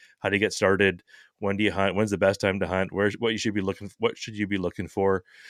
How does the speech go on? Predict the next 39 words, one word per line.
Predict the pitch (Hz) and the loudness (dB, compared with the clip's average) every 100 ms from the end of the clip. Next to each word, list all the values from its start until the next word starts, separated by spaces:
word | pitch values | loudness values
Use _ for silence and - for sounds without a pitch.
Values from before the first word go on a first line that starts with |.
| - - _ | -20 -20 _
Um, | 107 92 87 - _ _ - | 2 4 2 -6 _ _ -10
you | 135 | -6
know, | 92 | -2
what | 110 | 0
techniques | - 117 101 104 | 0 -2 -2 -6
should | 117 95 | -4 -4
you | 95 | -4
try | - 104 95 | 2 4 6
out | 101 101 - - | 6 2 -2 -12
initially, | 101 98 - 101 98 95 | -4 -4 0 0 0 0
and, | 87 85 90 | -2 -4 -8
and | 90 80 _ _ - | -8 -8 _ _ -4
kinda | 95 | 0
give | 98 92 | 0 0
people | 107 104 | 0 0
a | 90 | 0
path | 104 92 90 - _ _ | 2 2 0 -4 _ _
to | - | -6
begin | 101 123 147 131 | -2 4 6 6
and | 101 | 0
maybe | 101 98 | 0 0
a | 87 | 0
path | 101 90 85 _ _ - | 0 -2 -2 _ _ -2
to | 87 - - - _ | -2 -4 -14 -20 _
kind | 98 90 | -4 -2
of | 92 | -4
accelerate | - 95 92 90 - | -2 -2 0 -2 -4
and | 92 | -6
go | 87 | -6
forward | - 90 90 92 | -4 -4 -2 -2
with | 92 - | -4 -6
as | 98 - | -12 -8
well. | 95 92 | -6 -6
So | - 101 98 _ _ _ _ _ _ _ _ - | -6 -8 -8 _ _ _ _ _ _ _ _ 6
yeah, | 160 127 | 6 8
all | 110 139 | 8 10
that. | 139 139 | 8 6
And | 131 | 2
then, | 131 123 | 0 0